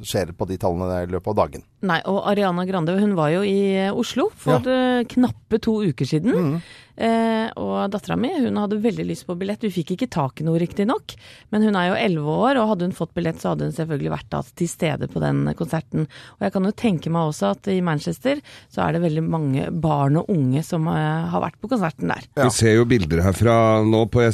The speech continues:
Speaker 3: sitter og ser på B B C News her, og der er det jo masse unge f-, jenter som er på vei ut derfra da.
Speaker 1: Mm. Og, eh, vi er på en måte, eh, akkurat ferdig med syttende mai, og det var snakk om terror der. Det var beredskap, eh, litt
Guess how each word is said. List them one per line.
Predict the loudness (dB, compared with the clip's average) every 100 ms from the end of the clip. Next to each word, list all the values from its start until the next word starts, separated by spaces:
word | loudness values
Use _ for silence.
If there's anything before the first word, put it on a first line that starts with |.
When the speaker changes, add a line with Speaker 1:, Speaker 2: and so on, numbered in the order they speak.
| 2
Speaker 3:
sitter | 2 2
og |
ser | 2 0
på | 2 2
B | 2
B | 0
C | 2 2
News | 4 4 4
her, | 4 4
og | 4
der | 4 4
er | 4
det | 4
jo | 4
masse | 4 2 4 4 4 -2 -4 2
unge | 4 4 4 4 6 4 4
f-, | 0 -6 -8
jenter | 0 2 2 2 0
som | 2 2
er |
på | 2 2
vei | 2 2
ut |
derfra | 0 0 0
da. | 0 -2 -2
Speaker 1:
Mm. | -2 -4 _ _ -18 0
Og, | 2 4
eh, | 4 2 2 -2 -6 -10 -2
vi | 4
er | 6 6
på | 2
en | 0
måte, | 2 2
eh, | 4 6 6 4 2 2
akkurat | 2 2 4
ferdig | 2 4
med | 2 0
syttende | 0 -2 0 2
mai, | 4 4 2 2
og | 4 6 6 4 2 -2 -6 -8 -4
det | -2 4
var | 4 4
snakk | 0 -4 -4
om | -4
terror | -2 0 0 2
der. | 4 2
Det | 2 2
var | 4 2
beredskap, | -2 -2 -2 -2 -2 0 0 -2
eh, | 0 0
litt | -2